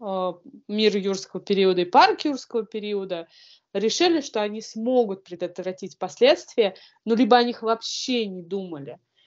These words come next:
То есть понимаете, что вариации, если вы добавляете Д Н К лягушки, не зная при этом, что она гермафродит, ну, и делают только девочки. Ну, естественно, она поменяет свой пол и сделает, э,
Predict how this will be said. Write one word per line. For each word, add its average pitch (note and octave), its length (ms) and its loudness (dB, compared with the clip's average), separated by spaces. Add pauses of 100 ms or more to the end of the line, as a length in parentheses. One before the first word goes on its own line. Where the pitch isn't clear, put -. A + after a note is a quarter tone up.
(120)
То A3 100 2
есть - 180 -2
понимаете, C4+ 720 2
что - 300 -8
вариации, G3 640 2
если F#3+ 220 -12
вы G#3 80 -4
добавляете G#3+ 800 0
Д F#3 160 -10
Н G3 140 -12
К G3 140 -6
лягушки, F#3+ 720 -8 (560)
не A#3 280 0
зная A#3 340 4
при A3 160 0
этом, G#3 200 -4
что - 200 -8
она G#3 160 -4
гермафродит, G3 920 -4 (440)
ну, F#3+ 280 -8 (240)
и B3+ 100 4
делают A#3+ 340 6
только A3 220 -2
девочки. D#3 640 -8 (260)
Ну, F#3 80 -10
естественно, C4+ 340 -2
она D#4 140 2
поменяет B3 560 0
свой F#3+ 200 -6
пол A#3+ 280 0
и G#3 60 2
сделает, G3+ 640 2
э, E3+ 840 -10